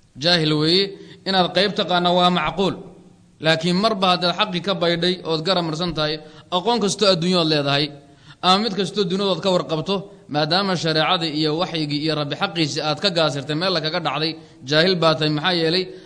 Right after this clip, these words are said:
Adduunyadu maalmo yar baad joogtaa. Cimri yar baad leedahay. Cimri yar baad joogtaa. Yacni, ilaa shan iyo toban sano waxaa tahayba lama arko. Ee, cimri qaalibka ummaddana waa toddobaatan ilaa lixdan weeye. Waxaa kuu soo hadhay afartan iyo shan sano meelahaas.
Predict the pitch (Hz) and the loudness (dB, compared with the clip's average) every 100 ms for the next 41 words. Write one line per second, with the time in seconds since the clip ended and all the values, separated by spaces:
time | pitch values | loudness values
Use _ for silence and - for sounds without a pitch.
0 | - 160 160 196 214 202 190 190 202 180 | -10 -6 -2 0 0 0 0 0 0 0
1 | 160 135 120 - - - - 185 180 180 | -2 -4 -8 -12 -18 -20 -8 -2 0 0
2 | 180 160 156 151 113 - - - _ _ | 0 -2 -4 -4 -8 -18 -20 -20 _ _
3 | _ - 139 156 156 156 151 139 139 151 | _ -10 -4 -2 -2 -2 -6 -6 -6 -4
4 | 170 - - - - - 143 151 156 156 | -4 -6 -20 -20 -20 -12 -6 -2 -2 -4
5 | 165 165 151 185 156 160 170 147 156 160 | -2 -2 0 -2 -2 -2 -4 -2 -2 -2
6 | 151 147 151 147 156 170 165 185 - - | -4 -4 -2 -2 0 -2 -2 -8 -12 -20
7 | - _ _ _ - 143 147 160 160 147 | -20 _ _ _ -10 -4 -2 0 0 2
8 | 185 170 160 156 175 160 156 151 147 147 | 2 2 0 0 0 0 0 0 0 -2
9 | 147 170 175 151 143 156 160 165 170 185 | 0 0 0 -4 -4 -2 -2 0 0 0
10 | 190 185 - - - - 151 185 175 196 | -2 -6 -18 -20 -20 -12 -2 -2 -2 -2
11 | 180 170 175 170 170 170 160 151 165 147 | -2 0 0 -2 -4 -4 -6 -6 -6 -4
12 | 147 156 160 165 | -2 0 0 0